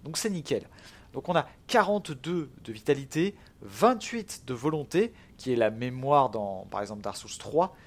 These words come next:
ce qui fait les emplacements de sorts, tout ça. Donc,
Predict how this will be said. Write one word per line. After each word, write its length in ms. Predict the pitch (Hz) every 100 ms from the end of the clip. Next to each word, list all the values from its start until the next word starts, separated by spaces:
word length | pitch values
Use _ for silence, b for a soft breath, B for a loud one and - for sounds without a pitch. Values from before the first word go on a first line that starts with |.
| B B
ce 140 | - -
qui 360 | 127 120 120
fait 180 | 110 135
les 260 | 120 107 101
emplacements 580 | 123 127 123 - 131 123
de 120 | 104
sorts, 360 | - 127 120
tout 100 | -
ça. 260 | - 170 185 B B B -
Donc, 540 | 120 202 196 - -